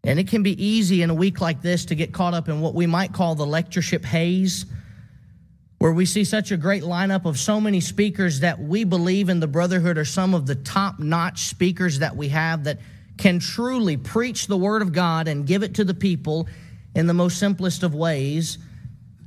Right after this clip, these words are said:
And it can also be that someone may look at that and think, "If I want to be somebody, I need to become a preacher."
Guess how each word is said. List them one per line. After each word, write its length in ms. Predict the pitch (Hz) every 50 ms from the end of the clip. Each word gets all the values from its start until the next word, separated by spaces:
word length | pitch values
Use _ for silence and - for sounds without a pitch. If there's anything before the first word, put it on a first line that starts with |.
| - - - - -
And 140 | 165 175 185
it 120 | 175 180
can 140 | - 202 190
also 380 | 190 220 277 269 - - 233 208
be 220 | 170 190 196 208
that 160 | 180 170 185
someone 380 | - - 254 269 285 277 247 226
may 120 | 214 202
look 220 | 202 226 240 - 226
at 100 | 185 175
that 160 | 202 190 -
and 120 | - 170 -
think, 460 | - 220 220 202 190 175 196 - - - - - - -
"If 160 | - 131 139 139
I 140 | 165 208
want 300 | 240 226 214 214 202 180
to 80 | - 185
be 180 | 147 170 185 180
somebody, 840 | - - - 196 180 170 165 156 180 165 147 123 123 127 139 147 - - - - - - -
I 180 | - 139 156 170
need 200 | 165 147 139 131
to 60 | 120
become 340 | 113 135 131 - 143 131 131
a 40 | 127
preacher." 560 | 135 - 131 113 101 - - 98 - -